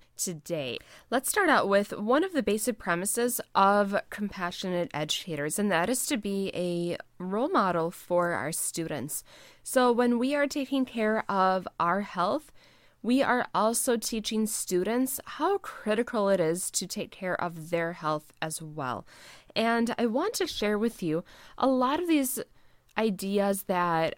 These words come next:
I got for this episode come from Arianna Huffington. She has an article through one of her companies, Thrive Global, which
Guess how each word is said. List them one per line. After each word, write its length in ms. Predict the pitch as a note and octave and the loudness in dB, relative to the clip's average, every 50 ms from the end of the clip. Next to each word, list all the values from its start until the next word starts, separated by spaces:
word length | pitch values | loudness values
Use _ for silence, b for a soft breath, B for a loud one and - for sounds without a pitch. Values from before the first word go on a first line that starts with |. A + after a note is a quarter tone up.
| _ - | _ -4
I 360 | F3 F3 E3+ F3 F3 E3+ E3+ | -2 0 0 0 0 0 -2
got 280 | - D#3+ D#3+ D#3+ D3 - | -4 -2 -2 -2 -4 -4
for 560 | - - - - - B3 B3+ C4 C4 C4+ C4+ | -8 -14 -16 -4 2 4 6 6 6 6 4
this 280 | B3 A3+ A3 A3 A3 - - | 2 2 0 -2 -2 -2 -4
episode 520 | - - A#3+ C4 - - C#4 D4 D4+ - - | -2 -2 0 0 2 2 2 2 2 0 -4
come 400 | - - - A3 A3+ A#3 A#3 - | -8 -6 -2 0 0 0 0 -2
from 640 | - - - - - A3 A3+ A#3+ G#3 E3+ F3 F#3+ G#3 - - - | -6 -12 -18 -4 0 2 4 4 4 4 2 0 -4 -6 -6 -4
Arianna 580 | F#3+ F#3+ G#3+ A#3+ A3+ G#3 G3+ G3+ G3+ G3 G3+ | -2 0 0 2 2 2 2 2 2 0 -2
Huffington. 800 | G3 - A3+ A3+ - A3 G#3 G3+ G3 - - D#3 C#3+ C#3 E3+ A3 - - | -2 -4 -6 -4 -2 0 0 0 0 -2 -4 -4 -4 -4 -4 -6 -8 -10
She 240 | - - B3 C4+ C4 | -6 -2 -2 -2 -2
has 360 | B3 C4+ C#4 D#4 F4 F4+ - | -2 -2 -2 -2 -2 0 0
an 200 | G4+ G4 F4+ - - | 0 0 0 0 0
article 640 | - G3+ G3+ G#3 A3 G#3+ - - D#3+ D3 D3 F3 F#3+ - - - | 0 2 2 0 -2 -4 -4 -2 0 0 0 -2 -4 -10 -18 -20
through 720 | - - - - G3 G3+ G3 F#3+ F#3+ G3 G3 G3 G3 F#3+ - - _ _ | -20 -14 -6 -2 2 2 4 4 4 4 4 2 2 0 -2 -6 _ _
one 200 | - G3+ G#3+ A3+ | -4 -2 -2 -2
of 80 | A#3 - | 0 -2
her 80 | A3 A3 | -2 -4
companies, 520 | G#3+ G3+ F#3 F#3 F#3 E3+ E3+ F3 F3 - | -2 -4 -6 -4 -2 -2 -2 -2 -2 -4
Thrive 640 | - - - - F#3+ F3 E3+ E3+ F3+ F#3+ F#3+ F#3+ G#3 - _ E3+ E3+ - _ _ _ - | -8 -10 -8 -6 -4 -2 -2 -2 -2 -2 -4 -6 -8 -12 _ -16 -18 -18 _ _ _ -8
Global, 640 | F3+ F3 E3+ E3+ F3 F3 E3+ - C3+ A2+ D#2+ - b b b b b b b b b _ | -6 -2 0 0 0 0 0 0 -2 -2 -2 -4 b b b b b b b b b _
which 380 | - G3+ G3 G3 G3 G3 - | 0 2 4 4 4 2 0